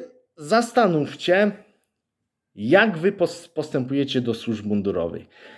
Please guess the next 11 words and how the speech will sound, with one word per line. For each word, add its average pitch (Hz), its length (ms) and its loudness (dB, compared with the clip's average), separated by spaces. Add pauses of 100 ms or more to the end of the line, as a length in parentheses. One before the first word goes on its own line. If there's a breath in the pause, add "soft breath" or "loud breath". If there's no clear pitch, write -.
(260 loud breath)
Ciągle 247 520 4 (580)
jest 160 300 -4
pytanie, 147 540 0
dlaczego 131 340 -2
oni 160 140 0
się - 140 -8
nie 147 120 -2
zbuntują. 117 760 -4
A 123 100 -2
dla 139 160 0
kogo? - 360 -6